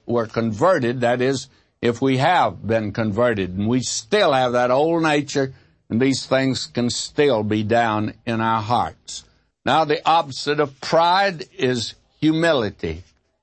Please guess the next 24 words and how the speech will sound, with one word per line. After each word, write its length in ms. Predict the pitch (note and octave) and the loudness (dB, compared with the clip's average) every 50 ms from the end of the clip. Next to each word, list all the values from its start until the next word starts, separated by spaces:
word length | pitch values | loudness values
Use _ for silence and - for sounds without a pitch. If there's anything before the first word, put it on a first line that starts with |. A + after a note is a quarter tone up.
| _ _ _ | _ _ _
It 180 | - A2+ A#2 - | -2 -2 0 0
was 180 | B2 B2+ B2 | -2 -2 -2
said 300 | - - D#3 D#3+ E3+ E3 | -2 0 2 2 2 2
of 120 | D3+ C#3+ C3 | 2 0 0
the 120 | B2+ C3 | 0 0
Lord 420 | C#3 C#3+ D3+ D#3 D#3 D3+ D3 C3 A2 | 2 2 4 4 4 2 0 -2 -4
Jesus 640 | G2 A2 C#3+ E3+ F#3 F3+ D#3 C#3+ F3+ D#3+ - - | -2 0 0 0 0 0 -2 -2 -2 -2 -2 -4
that 260 | - - C3 C3 B2 - | 0 2 2 2 2 0
He 140 | B2 B2+ | -2 0
humbled 400 | B2+ C3 D3 D#3+ E3 E3 E3 E3+ | 0 2 0 0 0 0 0 0
Himself, 760 | E3+ E3 E3+ E3+ D3+ - - - D3+ D3 C3+ A2 F#2 E2+ D#2+ - _ _ _ _ _ _ _ _ _ _ _ | 0 0 0 -2 -4 -6 -4 -2 0 2 2 2 0 -2 -6 -10 _ _ _ _ _ _ _ _ _ _ _
and 220 | A#2 A#2 B2+ C3 | -2 0 0 2
we 180 | D3 F3+ G3+ G#3 | 4 4 4 4
are 80 | F#3+ | 2
enjoined 840 | E3+ D3 C3+ A2+ G2 A2+ C#3 D#3 D#3+ E3 D#3+ D3+ D3 C#3 C3 C3 - | 2 0 -2 -2 0 2 4 4 4 4 4 2 0 -2 -4 -4 -2
to 100 | B2 A#2+ | -4 -2
do 260 | B2 A2+ D3+ E3 D#3 | 0 2 2 2 2
the 160 | C#3 A#2+ A#2 | 2 0 -2
very 380 | G#2+ G2+ C3 D3 E3 E3+ E3+ E3 | 0 2 2 2 4 2 0 -2
same 600 | D3+ - - - - D#3+ D#3+ E3+ F3 F3+ F3+ F3 D#3 | -4 -6 -8 -2 0 0 2 2 0 0 -2 -2 -4
thing. 580 | - - - F3+ F#3 F3 C3 G2+ F2 D#2 - - _ _ _ _ _ _ _ | -4 -2 -2 0 0 0 -4 -4 -6 -8 -10 -16 _ _ _ _ _ _ _
You'll 300 | - G#2+ A2+ C3 C#3 C3+ | -2 0 2 4 4 4
recall 600 | C#3 C#3+ C#3+ C#3 - - D#3+ D#3+ E3+ F3+ F3+ F3+ D#3 | 2 2 0 -2 0 0 2 4 4 4 4 2 2
that 280 | C3+ C3+ B2+ C3 - | 2 2 2 0 -2